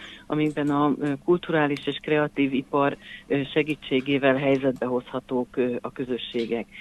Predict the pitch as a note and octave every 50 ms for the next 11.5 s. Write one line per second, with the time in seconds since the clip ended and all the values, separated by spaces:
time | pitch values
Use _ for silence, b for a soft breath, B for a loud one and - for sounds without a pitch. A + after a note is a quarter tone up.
0 | B B B B B B E3 F3 G3 A3 A3 G3 F#3 E3+ - - - D#3+ D#3+ D#3+
1 | D#3 D3+ D3 D3 D#3 D3+ D3+ D#3 D#3 - - D3+ D#3+ D#3 D3+ D3 D#3+ D#3 D3+ D3
2 | - C#3+ C3+ - - E3+ - - - E3 E3 D#3+ - - - D3+ D3 D#3 D3+ -
3 | - - D3 C#3+ C#3+ C#3+ C#3+ C#3+ C#3 C#3 C#3+ - B B B B B B - C3+
4 | C#3 C3 C3+ C3+ - - C3+ C3+ B2+ C3 C3 C3+ C3+ C3+ - - C3+ C3+ A#2+ C#3
5 | B2+ - - - - - F#3 E3 - E3 D3+ - - D#3 C#3+ C#3+ C#3 - D3+ C#3+
6 | C#3+ C3+ - C#3 - - D3 C3+ C#3 - D#3 D3 D3 C3+ - - C3 C#3 C3+ -
7 | - D3 D3 C#3 - B2 - - C#3+ C#3 C#3+ C#3+ C#3+ C#3 - - C#3+ B2+ - C3
8 | C3 C#3 C#3 B B B B B B B C3 C3 A#2+ - - E3 D#3 - - D#3+
9 | D3+ D3 C#3+ C#3 C3+ - D3 C#3+ C#3+ C3 - C#3 C3 - C3 C3+ C3 C3+ C3+ C3
10 | C3 - - B2 - - D3 C#3 - - C#3 C3+ - C#3+ C#3 C#3 C#3 C3+ C3 -
11 | C#3+ C3+ C3 C#3 C3+ C3 - - C3+ C3+